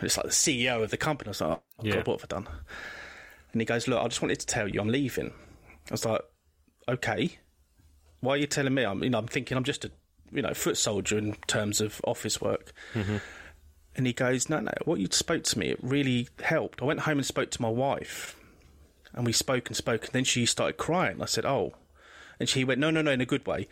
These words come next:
Speaker 1: She finally opened up to me after ten years that she wants to go back to Australia where they come from. And now they're doing it. They both feel more happy in their marriage, and they're still going strong to this day.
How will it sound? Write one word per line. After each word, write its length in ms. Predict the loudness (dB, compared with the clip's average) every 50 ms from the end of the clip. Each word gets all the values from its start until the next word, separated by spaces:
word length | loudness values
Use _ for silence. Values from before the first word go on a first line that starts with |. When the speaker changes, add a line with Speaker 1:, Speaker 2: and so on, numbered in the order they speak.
| -12 -20 -20 -20 -20 -10 -4
Speaker 1:
She 180 | 0 0 2 2
finally 460 | 2 2 2 2 4 4 4 2 2
opened 340 | 2 0 0 -2 -2 0 0
up 160 | -2 -2 -4
to 120 | -6 -2
me 60 | 0 0
after 260 | 0 0 -2 -6 -8 -4 -2
ten 300 | 0 2 2 2 4 4
years 420 | 4 4 2 2 0 -2 -2 -2
that 140 | 0 0 2
she 140 | 2 2 2
wants 280 | 2 0 0 -2 -2 -4
to 100 | -2 0
go 120 | 0 0
back 280 | 0 -2 -4 -4 -4 -8
to 100 | -8 -4
Australia 500 | -2 0 0 2 2 2 2 2 2 2
where 140 | 0 2 2
they 100 | 0 0
come 240 | 0 0 0 0 -2
from. 320 | -4 -6 -6 -6 -6 -6 -8 -14 -20 -20 -20 -20 -20 -20 _ _ _ _ _ _ _ _ _ _ -20 _ _ _
And 140 | 0 2 4
now 160 | 4 4 4
they're 140 | 4 2 0
doing 380 | 0 0 0 2 2 2 2 2
it. 240 | 0 0 0 -2 -8 _ -20 -20 -20 _ _ -2
They 120 | 0 0
both 280 | 0 0 0 0 0 0
feel 240 | 0 0 2 2 4
more 220 | 4 2 2 2
happy 280 | 0 0 -2 -2 -2 0
in 100 | 2 2
their 120 | 2 4
marriage, 400 | 4 4 4 2 2 0 0 0
and 60 | 2
they're 80 | 2 2
still 200 | 2 2 0 2
going 220 | 2 2 2 2 2
strong 280 | 0 0 0 0 0 0
to 80 | -2
this 180 | 0 0 0 2
day. 340 | 0 0 0 0 -2 -4